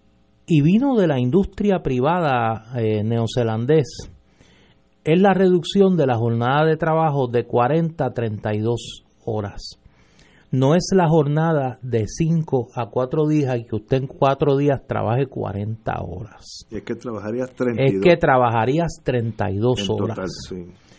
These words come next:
Speaker 1: Eh, de hecho, varias empresas en Nueva Zelanda la pusieron en práctica y entre los asuntos que plantean como ventaja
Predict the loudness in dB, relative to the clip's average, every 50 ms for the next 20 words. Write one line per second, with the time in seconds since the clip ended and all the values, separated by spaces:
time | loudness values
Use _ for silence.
0 | _ _ _ _ _ _ _ 0 4 6 8 10 10 10 8 8 8 6 6 6
1 | 4 4 4 6 6 6 6 6 4 4 4 4 4 2 2 2 2 2 2 2
2 | 0 0 0 0 0 0 0 0 0 0 0 0 0 -2 0 0 2 0 0 0
3 | 0 0 2 2 2 0 0 0 0 0 0 -2 -4 -4 -4 -2 0 2 2 2
4 | 2 0 0 -2 -2 0 2 2 0 0 0 -2 -2 0 0 0 0 0 -2 -6
5 | -4 0 2 2 2 2 0 0 0 2 2 4 4 4 2 0 0 0 0 0
6 | 0 0 0 0 0 0 0 -2 0 0 0 0 0 0 0 0 0 0 0 0
7 | 0 0 2 2 2 2 2 2 0 -2 -2 -2 -2 -2 -4 -6